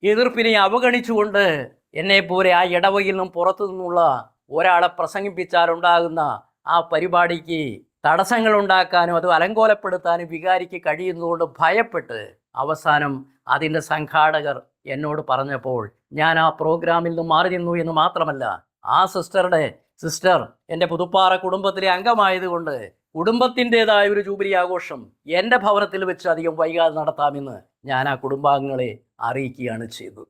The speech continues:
ഏതായാലും എറണാകുളം അങ്കമാലിയിലെ വിമത നേതാവായിരിക്കുന്ന ഈ റോക്കി കൊല്ലംകുടിയെ നിങ്ങളെ പരിചയപ്പെടുകയും ഈ പ്രവണത ഇങ്ങനെ മുന്നോട്ട് പോയാൽ ഇത്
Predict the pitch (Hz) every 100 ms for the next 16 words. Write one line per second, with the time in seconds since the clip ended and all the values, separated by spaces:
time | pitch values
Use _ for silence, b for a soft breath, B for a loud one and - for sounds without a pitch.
0 | - 131 127 127 123 104 - _ - 127
1 | 151 160 160 156 156 165 165 160 165 165
2 | 151 151 170 165 170 160 - _ 151 170
3 | 214 214 208 208 214 220 190 208 202 190
4 | 127 98 _ - 165 190 185 226 233 226
5 | 202 208 233 226 220 214 214 208 202 202
6 | 196 196 190 233 240 196 185 170 156 113
7 | - _ 123 180 240 247 214 214 226 233
8 | 226 220 220 220 208 208 214 214 160 160
9 | 180 196 165 117 110 _ - 147 165